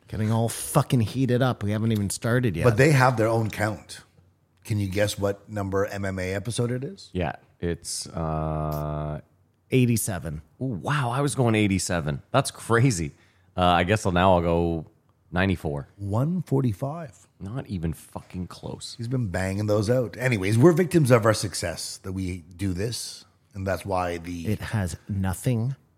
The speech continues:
Speaker 1: to do with what we do.
Speaker 2: It does, because we would not listen to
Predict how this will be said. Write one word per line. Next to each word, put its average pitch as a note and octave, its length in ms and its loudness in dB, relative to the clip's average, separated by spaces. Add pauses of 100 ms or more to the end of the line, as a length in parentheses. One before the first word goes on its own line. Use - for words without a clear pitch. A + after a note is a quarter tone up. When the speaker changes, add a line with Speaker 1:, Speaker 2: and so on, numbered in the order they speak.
(140)
Speaker 1:
to B2 140 0
do F#2+ 540 -2 (520)
with F#2+ 340 -4 (340)
what E2+ 340 -6 (260)
we F2 160 -6
do. D2+ 480 -8
Speaker 2:
It G2 180 -4
does, A#2 300 6
because F#2+ 380 -2
we G2 100 0
would G2+ 160 0
not G2 240 -2
listen F#2+ 360 -4
to F#2+ 220 -4